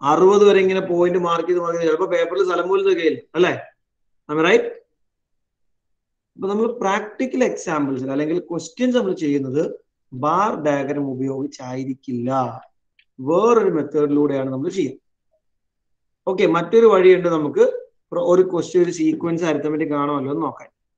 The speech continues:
ബാർ ഡയഗ്രം ഒരു മെത്തേഡാണ് തീർച്ചയായിട്ടും, പക്ഷെ അത് ഒരുപാട് സമയം എടുക്കും. അതുകൊണ്ട് എക്സാമിനും മുന്നോട്ടുള്ള ഡിസ്കഷനിലും ബാർ ഡയഗ്രം വെച്ചുള്ള മെത്തേഡ് നമ്മൾ ഉപയോഗിക്കില്ല, പകരം വേറൊരു മെത്തേഡാണ് ഉപയോഗിക്കുക.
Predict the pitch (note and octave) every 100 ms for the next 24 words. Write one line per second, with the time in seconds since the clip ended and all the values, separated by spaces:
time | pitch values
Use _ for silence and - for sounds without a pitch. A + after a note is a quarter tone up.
0 | _ _ B2 F#3 D3 D3+ F3 G3+ A3 A3
1 | F#3+ D3 - G#3+ G#3 G3+ E3+ D#3 C#3+ C#3+
2 | C#3+ C#3+ B2+ D3 C#3+ C#3+ D3+ F3 F#3+ -
3 | F3+ C4 G3+ - - _ _ _ _ _
4 | _ _ _ _ - C#3+ F#3+ F3 C#3+ F3+
5 | - - _ _ - A#2 - F#3 G3+ A3
6 | B3+ C#4 - - C#3+ D#3 F3+ F#3 F3+ D3
7 | - E3+ E3 E3+ G#3 G#3+ - _ _ _
8 | _ C#3 D3 E3+ E3+ F#3+ F#3 F#3 D3+ D3
9 | C#3+ C3+ D3 C3+ C#3+ F3+ F#3 D3 B2+ C3
10 | - - C#3 D#3+ D3 D#3 E3 D3 B2+ C3+
11 | F3+ D#3+ B2+ -